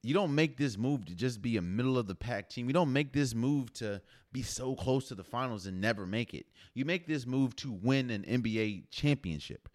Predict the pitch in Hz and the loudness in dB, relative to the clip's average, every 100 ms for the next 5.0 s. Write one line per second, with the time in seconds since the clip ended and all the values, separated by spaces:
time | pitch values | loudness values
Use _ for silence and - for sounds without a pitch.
0 | - - 82 107 110 165 139 143 233 170 | -20 -18 -8 -8 -8 -10 0 4 4 2
1 | - _ _ _ _ _ _ _ _ _ | -6 _ _ _ _ _ _ _ _ _
2 | _ _ _ _ _ _ - 127 101 76 | _ _ _ _ _ _ -2 0 2 0
3 | 73 78 85 - - 76 - - - - | -2 -6 -10 -14 -10 -10 -10 -14 -18 -20
4 | _ _ _ 104 90 85 127 143 165 | _ _ _ -20 -20 -6 0 2 0